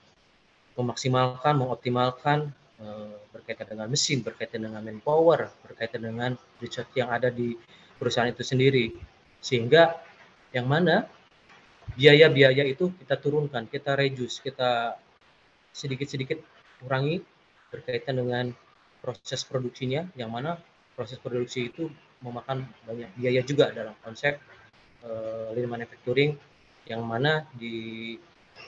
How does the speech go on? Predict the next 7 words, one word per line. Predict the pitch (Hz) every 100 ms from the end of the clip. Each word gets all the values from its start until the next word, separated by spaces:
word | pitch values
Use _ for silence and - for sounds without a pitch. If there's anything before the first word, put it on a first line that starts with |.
| - -
eh, | 110 110 110 110 110 110 110 - -
pada | 127 120 117
dasarnya | 113 123 123 151 170 165 - _ _ -
itu | 131 147
benar-benar | 131 127 117 120 147
mengoptimalkan | 143 127 120 - 120 107 - 151 165 160 - - - - - - - _ _
para, | 120 123 120